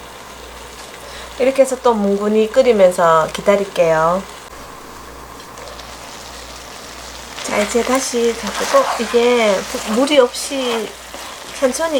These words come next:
익히는 거기 때문에 양념이 타지 않게 한 번씩 중간에 이렇게 뒤집어주고 뒤집어주고 해야 되거든요. 그러면 이렇게 물이 없이도 충분히 익힐 수 있는데,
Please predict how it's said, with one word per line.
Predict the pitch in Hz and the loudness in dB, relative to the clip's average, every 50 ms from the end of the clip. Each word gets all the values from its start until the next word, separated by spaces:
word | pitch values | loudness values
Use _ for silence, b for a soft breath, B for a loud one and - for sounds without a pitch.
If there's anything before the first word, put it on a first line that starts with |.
| - 285 | -2 -2
익히는 | 277 - 311 269 254 226 | -4 -2 0 2 2 2
거기 | 202 196 190 196 - | 2 2 0 -2 0
때문에 | - 185 175 175 180 175 170 165 165 165 170 170 170 160 160 - - - - - - 185 190 - - - | 2 2 2 2 2 2 2 2 0 0 0 0 0 -2 -2 -4 -6 -8 -12 -12 -12 -12 -12 -8 -2 0
양념이 | 185 196 226 254 269 285 277 262 233 214 214 214 - | 2 4 6 8 8 8 8 6 4 2 0 0 -2
타지 | - - 269 - 269 | -4 -2 2 2 4
않게 | 240 233 240 240 - - 214 190 185 185 180 180 175 B B B B B B B | 4 4 2 0 0 0 2 2 2 2 0 -2 -4 B B B B B B B
한 | - 240 233 | -2 2 6
번씩 | 254 277 277 269 202 - | 6 6 6 4 -2 -2
중간에 | - 202 196 233 233 226 214 | -2 -2 0 2 2 2 2
이렇게 | 196 202 - 196 196 | 0 0 0 -2 -2
뒤집어주고 | 196 - 208 220 247 262 247 220 - - 196 190 185 | -2 -2 0 0 4 4 4 4 2 0 0 0 0
뒤집어주고 | 185 190 190 - 247 226 220 202 - 180 170 185 | 0 0 -2 -2 -2 -2 -2 -2 0 2 2 2
해야 | 214 226 220 202 | 2 0 0 0
되거든요. | 190 165 180 170 - 175 165 160 160 156 160 - - - B B B B B B B - | -2 -2 -2 -4 -6 -6 -8 -8 -8 -10 -12 -12 -14 -16 B B B B B B B 2
그러면 | - 254 269 262 233 202 | 4 6 6 6 4 2
이렇게 | 202 196 208 185 | 2 2 0 0
물이 | 180 202 214 226 220 | 0 2 2 4 4
없이도 | 196 196 - - - 208 196 180 165 160 160 160 143 - | 4 4 2 -2 -4 -2 0 0 0 2 2 0 0 -2
충분히 | - - 294 277 254 233 196 175 165 - | -2 0 0 2 2 2 2 2 0 -2
익힐 | - 196 - 208 185 | -2 -4 -4 -4 -4
수 | - - 175 | -2 -4 -4
있는데, | 165 175 175 175 170 170 165 165 | -4 -4 -6 -4 -4 -6 -6 -6